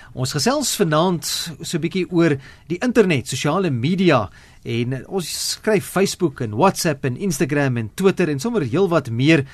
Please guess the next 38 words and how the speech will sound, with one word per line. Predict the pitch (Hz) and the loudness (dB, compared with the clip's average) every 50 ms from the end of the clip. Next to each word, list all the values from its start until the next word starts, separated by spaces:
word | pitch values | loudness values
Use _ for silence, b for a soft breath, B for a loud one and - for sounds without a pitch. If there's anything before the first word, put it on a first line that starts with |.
| B B B | B B B
sosiale | - - 135 160 151 143 151 151 | -8 -6 0 0 2 2 2 2
media | 135 123 135 143 160 151 131 | 2 2 2 2 4 2 2
platforms, | 131 - - 190 202 180 - - 151 135 113 107 127 156 - - B B B B B B | 0 -2 -4 -4 -4 -4 -4 -4 -4 -2 -2 -2 -2 -4 -4 -6 B B B B B B
sowel | - 147 143 196 233 | -2 0 0 2 0
as | 226 | 0
die | - 202 | -2 -2
internet, | 196 220 180 214 190 165 151 151 196 190 - - - - - - - - | -2 0 2 2 4 4 2 0 -2 -4 -6 -16 -14 -12 -12 -12 -12 -10
maar | - 185 180 185 190 196 - - - | -6 -4 -2 -2 -2 -2 -6 -10 -6
dit | - 202 208 | -4 -2 -2
het | 294 254 | -2 -4
gekom | - - - - 233 226 | -6 -4 0 2 2 4
om | 226 214 | 2 0
te | 180 202 156 | 0 -2 -2
bly | - - 131 127 135 151 156 131 - B B B B B B | -2 -2 0 2 4 4 4 2 0 B B B B B B
en | B - 123 135 139 135 165 | B -2 -2 -2 -2 0 2
ook | 196 208 202 - | 0 0 0 0
om | 180 170 160 135 | -4 -4 -4 -2
kommunikasie | - 175 156 156 147 139 139 - - 196 214 208 202 - 190 | -2 -2 0 0 -2 -2 -2 -2 0 2 2 2 2 0 -2
te | - 156 | -4 -4
bevorder. | 135 135 131 - 160 147 131 131 120 | -4 -4 -2 -2 -2 -2 -2 -2 -2
Dit | - 156 135 | -4 -4 -2
was | - 196 180 139 - - | 0 -2 0 0 -2 -2
die, | 160 139 135 123 131 B B B | 0 0 0 -2 -4 B B B
die | - - | -12 -8
agtergrond | - 202 - - - 202 - - 160 151 147 135 | -6 -6 -4 -2 -2 -2 -2 -2 -4 -4 -2 -2
daarachter. | 135 127 131 135 131 - 143 123 | -2 -2 -4 -4 -4 -4 -4 0
Maar | 123 135 165 208 214 B B B B B B B | 2 4 4 4 4 B B B B B B B
soos | B - - 175 165 | B -2 -2 0 0
ons | 202 151 | 2 0
nou | 175 165 160 | 2 2 2
al | 151 139 120 | 0 0 0
weet, | 95 123 165 220 233 - - - - - - - 131 110 | 0 2 2 2 0 0 -6 -6 -6 -6 -4 -4 -4 -2
daar | 120 120 139 160 | -2 -2 0 0
is | 196 - 151 | -2 -2 -2
mense | 151 160 175 151 - 170 | -2 -2 -2 0 -2 0
wat | 139 143 | 0 0
die | 139 143 135 | 0 0 -2
internet | 165 151 175 165 143 151 151 143 139 | -4 -4 -2 -2 -2 0 -2 -2 -4